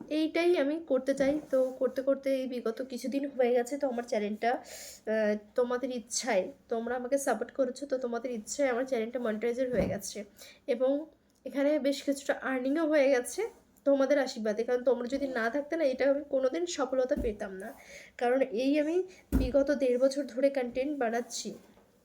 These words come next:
তো সেখানে তোমরা সাপোর্ট করছো, তার জন্যই হচ্ছে। তো বন্ধুরা, একটাই রিকোয়েস্ট, তোমরা আমাকে এইভাবে সাপোর্ট করো এবং পাশে থেকো এবং লাইক,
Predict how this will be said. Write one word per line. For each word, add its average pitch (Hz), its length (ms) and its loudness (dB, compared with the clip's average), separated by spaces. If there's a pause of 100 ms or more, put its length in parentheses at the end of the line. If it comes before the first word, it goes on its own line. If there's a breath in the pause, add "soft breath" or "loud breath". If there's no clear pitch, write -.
(680)
তো 247 100 6
সেখানে 311 320 0
তোমরা 311 220 2
সাপোর্ট 285 340 0
করছো, 277 340 2
তার 240 200 0
জন্যই 277 300 2
হচ্ছে। 262 320 0
তো 269 120 2
বন্ধুরা, 247 340 2
একটাই 262 360 0
রিকোয়েস্ট, 285 420 -2
তোমরা 285 240 2
আমাকে 262 280 -2
এইভাবে 277 400 0
সাপোর্ট 285 300 -4
করো 277 200 2
এবং 247 280 0
পাশে 214 260 -4
থেকো 294 340 -2 (340 loud breath)
এবং 262 220 2
লাইক, 247 220 2